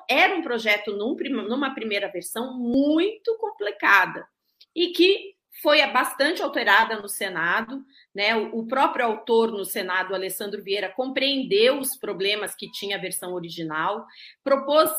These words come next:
um substitutivo, né? Uma nova versão do texto dele. O Ângelo Coronel foi o relator no Senado, que incorporou boa parte das mudanças propostas pelo Alessandro Vieira, que vieram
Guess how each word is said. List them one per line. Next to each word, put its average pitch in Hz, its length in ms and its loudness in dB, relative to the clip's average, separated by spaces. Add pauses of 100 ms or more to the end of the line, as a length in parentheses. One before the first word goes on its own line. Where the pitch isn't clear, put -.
(440)
um 302 120 0
substitutivo, 285 1080 -2
né? 233 140 0
Uma 247 180 0
nova 294 320 2
versão 254 440 -2
do 240 140 -6
texto 202 360 -4
dele. 185 520 -4 (460)
O 269 160 2
Ângelo 277 400 0
Coronel 208 520 -2
foi 208 140 -4
o 190 60 -6
relator 208 640 -2
no 202 120 -8
Senado, 202 640 0
que 240 100 -10
incorporou 233 600 -2
boa 262 260 4
parte - 580 4 (360)
das 220 220 -2
mudanças 202 840 -4
propostas 180 920 -4 (140)
pelo 214 540 0
Alessandro 180 580 -4
Vieira, 190 420 -2
que 226 180 -10
vieram 185 500 -2